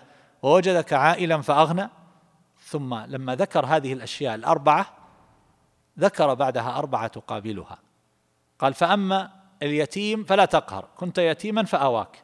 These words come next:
فاليتيم لا تقهر اليتيم، تذكر ضعفك الأول ويتمك،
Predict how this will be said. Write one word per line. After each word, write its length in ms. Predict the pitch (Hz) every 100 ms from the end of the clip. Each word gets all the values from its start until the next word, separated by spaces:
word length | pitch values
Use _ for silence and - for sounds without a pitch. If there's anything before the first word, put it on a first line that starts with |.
| _
فاليتيم 500 | - 139 135 190 196 - _ _ _ _ _ _ _ -
لا 100 | 139
تقهر 320 | 156 139 110
اليتيم، 380 | 101 87 - - _ _ _ _ _ _
تذكر 400 | - 151 - 120
ضعفك 440 | 113 123 - 131 147
الأول 360 | 143 175 120 - _ _ _ _ _ _
ويتمك، 640 | - 139 185 - 120 -